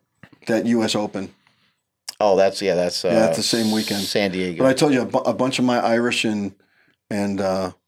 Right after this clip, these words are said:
Speaker 1: U K guys are waiting to see
Speaker 2: Oh,
Speaker 1: you there.
Speaker 2: cool. Yeah, I, I've been getting a lot of messages. It's actually been,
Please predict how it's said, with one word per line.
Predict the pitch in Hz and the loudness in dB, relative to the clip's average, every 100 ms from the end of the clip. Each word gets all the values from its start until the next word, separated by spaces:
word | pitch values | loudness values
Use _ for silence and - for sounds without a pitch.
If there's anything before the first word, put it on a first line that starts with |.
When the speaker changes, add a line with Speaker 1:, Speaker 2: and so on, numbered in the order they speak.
| _ _ - | _ _ -6
Speaker 1:
U | 110 117 | -2 -2
K | - 127 113 | 2 0 2
guys | 104 101 98 - _ _ | 0 -2 -4 -8 _ _
are | - 101 98 92 - _ _ - | -4 -2 -2 -4 -10 _ _ -6
waiting | 110 98 | -4 -2
to | 98 | -2
see | 104 | 2
Speaker 2:
Oh, | 107 95 | 4 4
Speaker 1:
you | 101 | 2
there. | 98 | 2
Speaker 2:
cool. | 110 98 113 _ | 2 2 -2 _
Yeah, | 95 101 95 | -2 2 4
I, | 87 95 - | 4 2 2
I've | 87 | -4
been | 95 | -4
getting | 95 71 | -4 -4
a | |
lot | 87 90 | 0 -2
of | 87 | -2
messages. | 85 - 80 80 | -6 -8 -12 -10
It's | 82 - | -10 -4
actually | 85 85 82 | -4 -4 -8
been, | 87 85 80 | -8 -8 -10